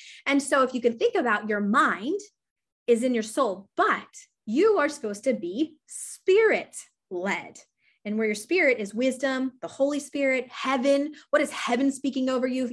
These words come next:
The faith that you have that, like, "You know what? Doesn't make sense, but I know that God is good," right? Like, "Hello, twenty twenty, hello, twenty twenty-one." Um, the Bible talks about us having heavenly books, like,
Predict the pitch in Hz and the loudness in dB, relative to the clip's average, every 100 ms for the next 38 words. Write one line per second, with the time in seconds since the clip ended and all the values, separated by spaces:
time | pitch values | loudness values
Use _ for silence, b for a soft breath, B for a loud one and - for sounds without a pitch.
0 | 220 - 214 - 226 254 262 294 - 262 | -6 -6 -8 -4 0 0 -2 -6 -6 -2
1 | 269 233 214 190 269 359 285 339 B - | 0 0 -6 -6 -4 0 2 0 B -2
2 | 262 302 302 302 302 302 247 233 196 262 | 0 2 2 0 0 0 0 -2 -2 2
3 | 240 311 330 B B - 240 262 247 233 | 2 2 -2 B B -2 2 6 6 4
4 | 220 202 185 185 190 180 196 233 302 - | 2 -2 -4 -8 -10 -6 -2 0 0 -4
5 | - - 220 214 208 214 254 254 254 254 | -14 -8 -4 -2 -4 -4 0 2 0 0
6 | 247 233 226 208 214 233 214 233 233 - | -2 -2 -2 -4 -4 -2 0 2 0 -2
7 | 247 233 233 226 214 202 302 B B B | -2 -2 -4 -4 -2 -4 -4 B B B
8 | B 269 277 269 269 247 254 294 302 302 | B 2 4 4 0 -4 0 2 2 2
9 | 330 302 294 277 269 254 214 - 285 285 | -2 0 0 0 -2 -2 -4 -2 2 2
10 | 294 269 233 269 294 262 240 | 2 2 2 0 0 -4 -4